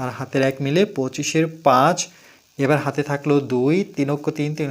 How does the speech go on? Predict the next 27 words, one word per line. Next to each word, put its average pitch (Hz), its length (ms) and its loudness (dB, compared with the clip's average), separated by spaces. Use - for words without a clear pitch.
আর 147 120 -6
ছয়, 147 180 -2
তিন 151 180 -8
তিরিকা 139 220 -2
নয়, 151 160 -4
তিন 135 160 -4
চার 147 160 0
বারো, 123 300 6
আর 139 200 6
দুই, 175 180 8
বারো, 127 260 2
তেরো, 139 220 4
চোদ্দো। 160 380 4
তাহলে 123 260 -8
কত 139 100 4
পেলাম? 175 180 2
চোদ্দোশো 151 640 2
আচ্ছা, - 220 -8
এখানে 151 200 0
দেখে 156 200 2
নিই, 175 220 0
ছয় 131 260 2
অক্ষ 139 120 -4
ছয়, 156 200 2
ছয় 151 200 -2
দুগুণ 143 200 -2
বারো, 143 240 4